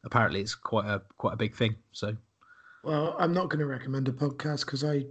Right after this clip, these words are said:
Speaker 2: generally get bored of them all after about ten weeks, apart from the one, the one which I haven't deleted, which is work related, is the B B C Farming Today podcast, which is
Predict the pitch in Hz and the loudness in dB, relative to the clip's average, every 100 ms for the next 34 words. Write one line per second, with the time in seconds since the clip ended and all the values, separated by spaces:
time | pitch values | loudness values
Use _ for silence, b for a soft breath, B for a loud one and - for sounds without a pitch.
0 | - 165 156 139 135 139 - 156 151 143 | -2 0 2 2 0 -4 -2 2 2 2
1 | 151 156 160 151 135 151 139 147 - - | 2 2 2 0 -2 -4 -2 -4 -6 -8
2 | 147 143 143 160 156 - - - - 147 | -4 -2 0 -2 -4 -12 -12 -10 -4 -4
3 | 151 - 143 143 160 151 139 - 151 160 | -4 -2 0 2 4 4 2 2 6 6
4 | 147 143 131 127 139 139 127 131 135 117 | 4 0 -2 0 0 -2 -4 -2 -2 -2
5 | 143 127 - b b b b - 147 147 | -4 -4 -8 b b b b -2 2 4
6 | 131 160 160 143 127 135 127 143 143 120 | 8 8 8 4 2 2 2 2 2 2
7 | 139 147 135 131 147 131 147 143 139 131 | 4 6 6 4 2 4 2 2 0 -2
8 | 139 147 143 139 127 139 127 - 139 139 | 0 0 0 -4 -4 -4 -4 -6 -8 -6
9 | 123 | -6